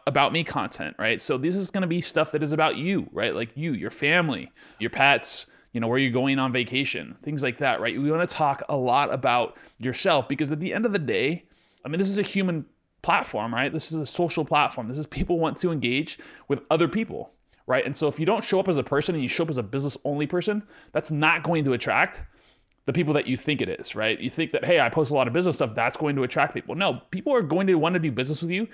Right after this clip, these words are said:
because of who you are as a person, not because of all your business posts. You need the business posts because people need to know what you do, right? Because if you don't ever talk about business, then they don't know what you do. That's why you sometimes wonder, like, "Why did my Aunt Susie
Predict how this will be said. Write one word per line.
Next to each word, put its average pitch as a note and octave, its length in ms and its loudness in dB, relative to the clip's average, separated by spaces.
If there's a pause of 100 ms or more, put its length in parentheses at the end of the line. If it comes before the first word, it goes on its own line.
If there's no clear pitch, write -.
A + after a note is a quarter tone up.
(200)
because E3+ 220 2
of F3 120 2
who A3+ 300 2
you F3 260 4
are D#3 180 6
as C#3 80 2
a B2 40 2
person, G#3 440 -2 (320)
not C#3+ 280 2
because C3+ 600 0 (240)
of A#2+ 500 4
all D3 100 6
your C3+ 120 4
business A#2+ 240 -2
posts. - 320 -6 (480)
You B2 180 2
need G3+ 240 4
the F3+ 60 4
business C#3 320 2
posts C3 260 0
because C#3 220 0
people E3+ 180 -2
need D#3+ 140 -2
to C3 80 -2
know C#3 200 2
what C3+ 300 2
you A#2+ 80 0
do, D3+ 420 0 (760)
right? C3+ 120 2
Because C3+ 200 -2
if C#3+ 60 0
you C3 60 2
don't G3+ 320 4
ever C#3+ 140 6
talk A#2+ 240 2
about G#2+ 180 2
business, A#2+ 300 -2
then F3+ 220 -2
they E3+ 80 4
don't D#3 140 0
know D#3+ 60 0
what C#3+ 140 -2
you B2+ 80 -4
do. B2+ 160 0
That's F3 220 2
why G#3 80 8
you F3 120 4
sometimes C#3+ 380 0
wonder, C#3 160 2
like, G2 140 0
"Why A#2 220 4
did D#3+ 120 -2
my E3 120 2
Aunt D#3 180 0
Susie C#3 500 0